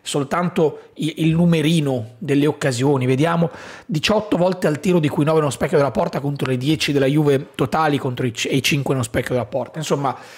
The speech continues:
c'è stato quei quindici, venti minuti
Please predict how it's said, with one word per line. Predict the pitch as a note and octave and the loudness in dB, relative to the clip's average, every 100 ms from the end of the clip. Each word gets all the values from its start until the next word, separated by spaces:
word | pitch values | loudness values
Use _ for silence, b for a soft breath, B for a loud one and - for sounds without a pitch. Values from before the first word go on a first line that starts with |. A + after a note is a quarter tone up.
| B | B
c'è | - G#3 | -6 -4
stato | - D4+ B3 C#3 - B B B B B | -2 -2 0 -2 -2 B B B B B
quei | E3 D#3+ | -4 0
quindici, | A3 B3+ G#3+ F3 F3+ | 2 4 2 2 2
venti | G#3 G#3+ A3+ | 2 2 2
minuti | F3 F#3 A3+ G#3+ F3 D#3 A#2 | 4 6 4 2 0 0 -2